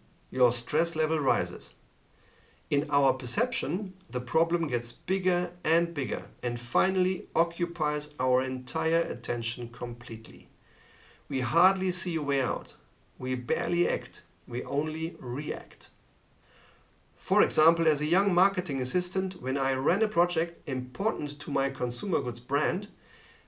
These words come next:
there were difficulties with the stability of the pallets.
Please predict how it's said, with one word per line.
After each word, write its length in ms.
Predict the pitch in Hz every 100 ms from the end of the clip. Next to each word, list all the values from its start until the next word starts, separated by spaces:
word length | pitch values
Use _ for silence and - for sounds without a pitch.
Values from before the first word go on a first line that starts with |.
| -
there 160 | 135
were 180 | 147 175
difficulties 960 | 175 220 220 - 123 - - - - - _ -
with 220 | 139 139
the 80 | 127
stability 640 | - 120 165 190 185 180
of 140 | 165
the 60 | -
pallets. 560 | - 156 95 - -